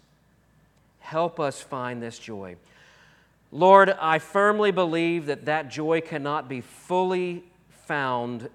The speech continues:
unless we are in Christ. And so for those who don't know Christ,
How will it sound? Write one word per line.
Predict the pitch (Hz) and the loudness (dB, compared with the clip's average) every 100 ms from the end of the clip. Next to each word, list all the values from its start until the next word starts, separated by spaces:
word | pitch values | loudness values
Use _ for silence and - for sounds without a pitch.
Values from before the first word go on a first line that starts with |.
| - | -14
unless | 135 123 123 135 - | -12 -8 -6 -6 -8
we | 139 131 | -8 -6
are | 113 110 | -6 -8
in | 147 147 151 | -8 -6 -8
Christ. | 147 147 123 98 - - - _ _ - - | -8 -8 -8 -10 -16 -20 -20 _ _ -20 -20
And | 113 | -18
so | - 135 | -10 -8
for | 131 | -8
those | 117 139 139 | -6 -6 -6
who | 143 | -10
don't | 123 127 123 127 | -8 -8 -8 -8
know | 143 165 | -6 -6
Christ, | - 175 165 160 - | -6 -4 -4 -6 -12